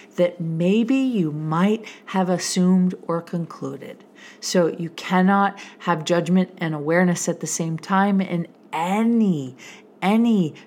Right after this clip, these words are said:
judgment, any conclusion, any "I know the answer" is a judgment. And so, my friends,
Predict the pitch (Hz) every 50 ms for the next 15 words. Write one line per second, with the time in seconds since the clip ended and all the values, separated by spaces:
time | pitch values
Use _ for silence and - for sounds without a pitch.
0 | - - - 170 165 165 143 135 147 147 147 - - 185 202 220 240 233 226 -
1 | 196 180 170 - - - 151 147 143 143 151 143 143 143 139 - - - - -
2 | - - 202 214 220 226 226 214 196 - - - 196 214 226 220 220 220 220 214
3 | 196 208 190 185 - 190 190 190 185 185 - - 175 170 160 156 160 - - -
4 | - - - - - _ - 208 208 196 185 175 165 156 151 - - - - -
5 | - 160 151 143 151 143 135 127 - 143 135 127 - - - - - 165 170 165
6 | - - - 185 170 165 - - 170 165 160 - - 196 185 185 180 180 175 -